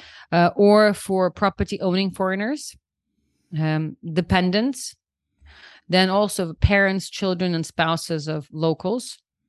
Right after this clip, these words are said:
That's the sort of residence visas. And then wives and children of G C C citizens.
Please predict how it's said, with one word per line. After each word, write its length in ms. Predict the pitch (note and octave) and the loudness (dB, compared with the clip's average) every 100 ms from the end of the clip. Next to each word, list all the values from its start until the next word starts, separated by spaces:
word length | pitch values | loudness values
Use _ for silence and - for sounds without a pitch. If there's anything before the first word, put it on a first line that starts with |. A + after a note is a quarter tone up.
| - | -4
That's 280 | D#3+ - - | -4 -4 -10
the 80 | |
sort 160 | C#3+ D3 | -8 -6
of 80 | D3 | -4
residence 400 | D#3 D3 D3+ - | -4 -4 -6 -4
visas. 520 | D#3 D3 F3 F#3+ - _ - - _ | -4 -4 -4 -6 -12 _ -20 -20 _
And 200 | - F3+ | 0 2
then 280 | G3 F#3+ F#3 | 4 2 2
wives 440 | F#3 F#3 F#3+ F3+ E3+ | 2 2 2 0 -4
and 120 | D#3+ | -8
children 340 | F3+ E3 E3 | -6 -4 -2
of 80 | D3+ | -4
G 120 | D#3 | -6
C 180 | D3+ D#3+ | -10 -10
C 60 | D#3 | -8
citizens. 580 | D#3 C#3 - - - | -4 -4 -6 -14 -16